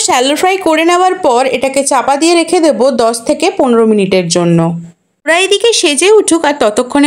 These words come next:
আমি সসটা বানিয়ে নিই। প্রথমেই প্যানে দিলাম একটা গোটা বাটার, তারপরে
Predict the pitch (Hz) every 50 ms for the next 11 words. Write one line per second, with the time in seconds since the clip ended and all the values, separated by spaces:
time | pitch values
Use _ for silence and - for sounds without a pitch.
0 | 302 311 381 - - - 220 214 - - - 247 208 185 175 165 170 170 175 185
1 | 190 190 254 262 254 330 349 381 440 440 440 349 277 247 269 285 262 285 285 302
2 | 311 302 254 247 247 - 277 233 226 214 190 - 240 247 208 208 185 180 175 233
3 | 294 320 - 262 214 185 185 - 214 214 220